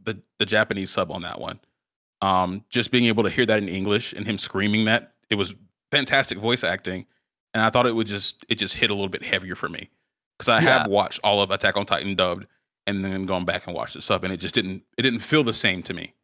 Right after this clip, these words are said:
Speaker 2: Yeah, and that's another case of a really, really good voice actor from, you know, the dub side. I mean, that's J. Michael Tatum. He's also the voice of Tenya. That comes to mind. There's a bunch of
Speaker 1: Mm-hmm.
Speaker 2: shows that he's very prominent. He's in the same,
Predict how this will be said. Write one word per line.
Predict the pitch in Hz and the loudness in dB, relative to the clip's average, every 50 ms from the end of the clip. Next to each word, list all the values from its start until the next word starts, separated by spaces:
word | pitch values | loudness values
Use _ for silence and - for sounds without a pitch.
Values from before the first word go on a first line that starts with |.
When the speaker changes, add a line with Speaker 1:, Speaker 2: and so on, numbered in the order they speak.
| _ _ _ _ _ _ _ _ _ - | _ _ _ _ _ _ _ _ _ -2
Speaker 2:
Yeah, | 151 147 117 107 | -2 0 0 0
and | 104 113 110 117 | 0 0 2 2
that's | 120 127 - - | 0 0 0 0
another | 127 113 110 107 107 104 101 | 0 0 2 2 0 0 0
case | - - 107 104 101 - | 0 0 0 0 0 0
of | 107 92 | -2 0
a | 92 92 | 0 -2
really, | 87 85 98 98 90 90 90 | 0 0 0 0 2 0 0
really | 82 87 95 92 87 90 87 | 0 0 0 2 2 0 -2
good | - - - 101 92 90 85 80 - - - - | -2 -2 -2 0 2 2 0 -2 -4 -6 -10 -6
voice | 95 92 87 92 90 - - | -2 0 0 0 0 0 0
actor | 87 82 82 - - 85 85 80 - - - _ - | 0 0 -2 -2 -2 0 0 0 -2 -4 -8 _ -20
from, | - - - - 98 90 85 82 82 80 - - | -20 -8 -4 0 0 0 0 0 -2 -4 -4 -2
you | - 110 98 | 0 0 0
know, | 82 78 80 82 - - _ _ _ _ _ _ _ _ _ _ _ _ - | 2 0 -2 -4 -6 -10 _ _ _ _ _ _ _ _ _ _ _ _ -6
the | 107 104 104 101 98 | -2 0 2 2 2
dub | 90 82 104 98 98 98 | 2 2 0 0 0 -2
side. | - - 92 82 80 80 | -2 0 0 0 2 0
I | 82 | 0
mean, | 82 82 85 | 0 0 0
that's | 87 85 - - | 0 -2 -2 -2
J. | - - 104 101 | -2 -2 0 0
Michael | 98 98 - - 87 | 0 0 -2 -4 -4
Tatum. | - - 95 90 95 90 90 | -2 0 0 0 0 -2 -2
He's | 92 95 92 101 | -2 -2 -2 -2
also | 95 92 - 101 | -2 -2 -2 -2
the | 95 | 0
voice | 90 95 95 - 82 | 0 0 0 -2 -4
of | 82 | -6
Tenya. | - - 104 104 104 104 104 104 110 139 - - | -4 -2 0 0 2 2 0 0 -2 -4 -4 -4
That | - 110 - | -4 -2 -2
comes | - 113 113 - | -2 -4 -4 -2
to | - 110 | -2 0
mind. | 107 104 104 104 104 104 | 0 0 2 2 2 2
There's | 107 107 98 | 0 0 0
a | 104 | 0
bunch | 92 104 101 101 98 | 0 0 0 0 0
of | 98 | -2
Speaker 1:
Mm-hmm. | 160 - 101 98 | -2 -2 -2 -2
Speaker 2:
shows | 95 90 | 0 0
that | 98 95 | -2 0
he's | - 120 113 107 | 0 0 0 0
very | 123 113 110 | 0 0 0
prominent. | - - 107 98 92 90 107 | 0 0 0 0 0 0 0
He's | 139 170 | 2 2
in | 208 202 | 2 2
the | 165 135 | 0 0
same, | - - 139 127 123 127 127 113 107 | 0 0 0 0 2 2 0 -2 -4